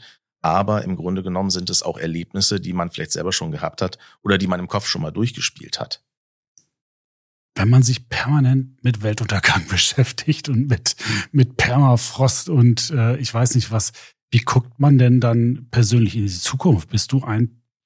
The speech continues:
Speaker 2: fürchterlicher Pessimist?
Speaker 1: Komischerweise
Speaker 2: Alles, alles wird schlimmer und schrecklicher?
Speaker 1: Ja, nee, komischerweise gar nicht. Ich bin eigentlich ein sehr optimistischer Mensch, weil ich, ähm, das ist vielleicht einfach mit persönlichen Erfahrungen,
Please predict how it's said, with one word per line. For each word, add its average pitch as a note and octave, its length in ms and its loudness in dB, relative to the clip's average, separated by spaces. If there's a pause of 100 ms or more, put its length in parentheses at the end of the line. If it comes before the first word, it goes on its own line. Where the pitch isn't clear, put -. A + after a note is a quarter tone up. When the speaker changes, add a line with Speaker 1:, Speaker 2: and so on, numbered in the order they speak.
(220)
Speaker 2:
fürchterlicher B2 640 0
Pessimist? - 720 -2 (880)
Speaker 1:
Komischerweise A2 340 2
Speaker 2:
Alles, D#3+ 240 6
alles D#3+ 280 4
wird D3+ 100 2
schlimmer D#3 300 2
und C3+ 100 4
schrecklicher? D3+ 420 -4
Speaker 1:
Ja, F2 320 -2
nee, F2+ 140 -6
komischerweise G2 640 -2
gar D#2+ 220 -6
nicht. D#2 100 -10
Ich - 100 -16
bin E2 160 -8
eigentlich F2+ 260 -6
ein F2+ 80 -4
sehr F2+ 200 -2
optimistischer F2+ 800 -4 (420)
Mensch, A2 460 0
weil F#2+ 180 0
ich, - 280 -6
ähm, F#2+ 420 -2
das - 180 0
ist - 140 -2
vielleicht F2+ 300 -6
einfach - 340 -8
mit F#2+ 140 -8
persönlichen F2 500 -6
Erfahrungen, F2+ 800 -6